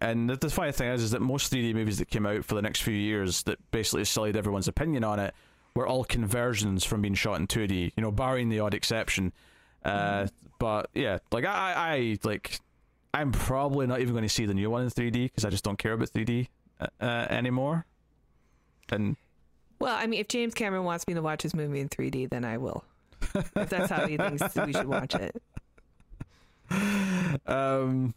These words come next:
Speaker 1: oh, maybe,
Speaker 2: Which
Speaker 1: maybe
Speaker 2: I, I know the ticket I bought is three D. I assume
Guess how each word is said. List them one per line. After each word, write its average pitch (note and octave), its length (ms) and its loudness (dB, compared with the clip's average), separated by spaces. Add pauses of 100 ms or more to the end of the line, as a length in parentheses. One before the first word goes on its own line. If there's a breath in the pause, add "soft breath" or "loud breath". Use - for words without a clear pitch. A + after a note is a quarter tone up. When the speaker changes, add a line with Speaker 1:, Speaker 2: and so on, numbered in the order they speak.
(140)
Speaker 1:
oh, G#3+ 180 0
maybe, C4+ 200 0
Speaker 2:
Which A3 100 2
Speaker 1:
maybe A3+ 140 -2
Speaker 2:
I, - 320 -4
I - 20 0
know A#3+ 140 0
the B3+ 100 -2
ticket A#3 240 -2
I F3+ 140 0
bought D3 360 -2
is - 380 -2 (120)
three D3+ 160 -2
D. C3 160 -2
I C3+ 120 -2
assume G3 440 -2